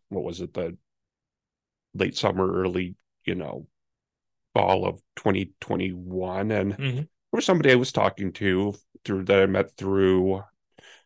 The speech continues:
Speaker 1: one of the online dating sites and was kind of interested in meeting, but then it was kind of like, we were about a week away from actually meeting. And it was just one of those things. It's like, I was looking at stuff and I'm like, you know, I've got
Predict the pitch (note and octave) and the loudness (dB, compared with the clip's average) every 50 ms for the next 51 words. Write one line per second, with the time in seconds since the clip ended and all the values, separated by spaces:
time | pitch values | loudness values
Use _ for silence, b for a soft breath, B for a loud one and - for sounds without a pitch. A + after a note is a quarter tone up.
0 | b - G#2+ G#2+ G#2 G2 G#2 F#2 F#2 F#2+ G2 G2+ F#2+ F#2 F#2 F2+ E2+ F2+ F2+ - | b 0 2 2 4 6 6 4 6 6 4 4 4 4 2 0 0 -2 -4 -4
1 | G2 F#2 F2 F2 F#2 - - A#2 - E2+ - - - - E3+ F3 C#3+ B2+ B2+ - | -4 -4 -2 -2 -4 -4 -2 -4 -4 -4 -4 -2 0 2 2 4 4 4 2 2
2 | - A2 - - B2 A#2 B2 B2 A2+ G2+ F#2+ F#2 F2+ F#2 F2+ G2 G#2+ A#2 G#2+ G#2+ | -2 -4 -2 -2 -2 0 2 2 2 2 0 0 0 -2 -4 -2 -2 -2 0 2
3 | G#2 G#2 G#2+ F#2+ F#2 - - G#2+ G#2 G2 F#2+ F#2 - F#2+ F#2 F#2 - G#2+ B2 D3+ | 2 2 2 0 -2 -4 -2 0 0 0 0 0 -2 -4 -4 -2 -2 -2 0 2
4 | D#3 D#3+ E3+ D3 C3 C#3 D#3 D3+ - - - _ _ _ _ _ _ _ _ _ | 4 4 4 4 4 4 2 2 0 -4 -20 _ _ _ _ _ _ _ _ _
5 | _ _ _ _ _ _ _ _ _ - A2+ A2+ B2 A2+ - C3 G#2 G#2+ G#2 G#2+ | _ _ _ _ _ _ _ _ _ 0 2 2 2 2 2 2 4 4 4 4
6 | G#2+ - - A#2 G#2 G2 F#2+ F#2+ - - F#2 - - G#2 G2 F#2+ G2 G2+ G#2+ C#3 | 4 2 2 4 4 4 4 2 0 -4 -4 -6 -6 -8 -4 -2 0 2 4 4
7 | E3+ - G2+ F#2 F2+ F#2 G2+ G2+ G#2+ A2+ - - G2+ G#2 G2+ - G2 G#2 F#2 F#2+ | 4 4 2 0 0 0 0 0 0 -2 0 0 0 2 0 0 0 -4 -4 -2
8 | G2+ F#2+ - - G2 G2+ G#2+ G#2 F#2 G2 G2 F2 - - - B2 C#3 C#3+ G#2 F2 | -4 -4 -4 0 0 0 2 2 2 2 2 0 -2 -2 0 2 2 2 0 -2
9 | F2 F2+ D#2+ - F#2 F#2+ F#2 - - G2+ F2+ - G2 F2+ - - _ _ - - | -6 -8 -8 -6 -6 -6 -6 -4 -4 -4 -4 -4 -6 -8 -8 -12 _ _ -14 -6
10 | F#2+ G2 - - G#2+ G2 G#2 G#2 G#2+ - - - - - - G#2 F#2+ G2+ G#2 - | -4 -4 -4 -4 -4 -4 -2 -2 -2 -2 -4 -8 -16 -10 -6 -4 -4 -4 -4 -4
11 | F#2 F2+ F2 F#2+ F2+ F2+ F2+ - - _ - - _ _ _ _ _ _ _ _ | -4 -6 -6 -6 -6 -8 -8 -10 -12 _ -20 -20 _ _ _ _ _ _ _ _
12 | _ _ _ _ _ - - G2+ F#2 F2+ F#2 F2+ F2+ F2+ F#2 F2+ F2 F#2+ - - | _ _ _ _ _ -8 -6 -6 -4 -4 -6 -6 -6 -8 -8 -8 -8 -8 -4 -4
13 | F#2 F2+ F2 - - - - | -4 -4 -4 -8 -10 -12 -18